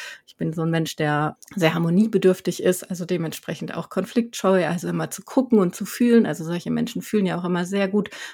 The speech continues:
was braucht's, damit hier keine Konflikte entstehen und was braucht der Chef, damit er zufrieden ist. Also da war ich sehr gut drin und so habe ich das dann halt kompensiert.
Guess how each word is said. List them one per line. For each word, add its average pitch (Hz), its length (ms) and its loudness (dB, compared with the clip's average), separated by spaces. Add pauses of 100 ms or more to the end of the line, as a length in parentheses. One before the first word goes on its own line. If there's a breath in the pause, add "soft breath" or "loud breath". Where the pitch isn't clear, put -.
was 185 120 -6
braucht's, 247 440 0
damit 185 240 0
hier - 100 -2
keine 185 260 0
Konflikte 208 500 -4
entstehen 254 560 4
und - 200 -4
was 185 120 -6
braucht 196 260 -2
der 220 60 0
Chef, 277 360 -2
damit 180 300 -2
er 180 200 0
zufrieden 254 440 -2
ist. 240 280 0 (400 loud breath)
Also 170 200 -2
da 175 160 2
war 180 140 6
ich 180 80 0
sehr 175 280 -2
gut 226 300 -4
drin 254 220 6
und 180 180 -2
so 170 120 -2
habe 175 160 0
ich 190 80 -2
das 180 160 -4
dann 175 180 -4
halt 170 160 -2
kompensiert. 160 420 -4